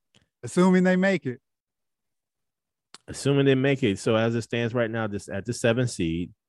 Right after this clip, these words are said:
Speaker 1: Mm-hmm.
Speaker 2: uh, and I think they're gonna be locked in at the seventh seed. It's gonna be the Cleveland Cavaliers
Speaker 1: Yep.
Speaker 2: against the Atlanta Hawks, 'cause the Hawks are at the eighth seed.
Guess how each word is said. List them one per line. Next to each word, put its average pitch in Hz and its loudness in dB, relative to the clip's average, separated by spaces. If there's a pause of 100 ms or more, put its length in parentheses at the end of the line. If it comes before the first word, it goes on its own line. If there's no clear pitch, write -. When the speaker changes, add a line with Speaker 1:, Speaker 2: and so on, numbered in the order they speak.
(280)
Speaker 1:
Mm-hmm. 110 -14 (240)
Speaker 2:
uh, 92 -6
and 92 -4
I 90 -4
think 123 0
they're 110 4
gonna 107 0
be 104 2
locked 101 -2
in 113 -2
at 104 -2
the 92 -8
seventh 87 -8
seed. 78 -6 (280)
It's 98 -10
gonna 104 -2
be 101 2
the 95 0
Cleveland 110 -2
Cavaliers 101 0 (540)
Speaker 1:
Yep. 113 -18 (640)
Speaker 2:
against 98 -6
the 95 0 (220)
Atlanta 101 -4
Hawks, 104 -6
'cause 92 -6
the 92 -4
Hawks 101 -6
are 98 0
at 87 -4
the 98 -4 (100)
eighth 110 -2
seed. 78 -8